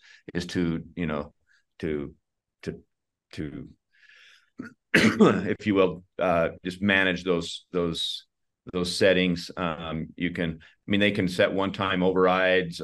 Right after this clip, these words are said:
of volume control. They can, I think what you're specifically referring to is focus mode.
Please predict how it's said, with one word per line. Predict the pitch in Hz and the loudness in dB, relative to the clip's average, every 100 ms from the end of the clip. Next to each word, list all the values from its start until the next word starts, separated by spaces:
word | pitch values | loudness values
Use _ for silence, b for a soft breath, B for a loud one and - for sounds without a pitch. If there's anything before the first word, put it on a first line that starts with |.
| - | -6
of | 85 85 82 | -2 0 4
volume | 90 95 92 | 4 4 2
control. | 90 90 101 95 92 95 92 B B - | -2 -2 2 4 4 4 2 B B -2
They | 101 101 | 0 2
can, | 101 90 85 90 87 - | 0 0 -2 -6 -12 -4
I | |
think | 104 101 | -2 0
what | 104 104 | 0 0
you're | 98 | -6
specifically | - 104 - 87 - 104 | -6 -6 0 0 0 0
referring | 98 92 101 98 95 | 2 2 0 0 0
to | 98 90 | 0 2
is | 90 - | 0 0
focus | 98 92 110 - | 2 2 0 -2
mode. | 107 107 107 | 0 2 0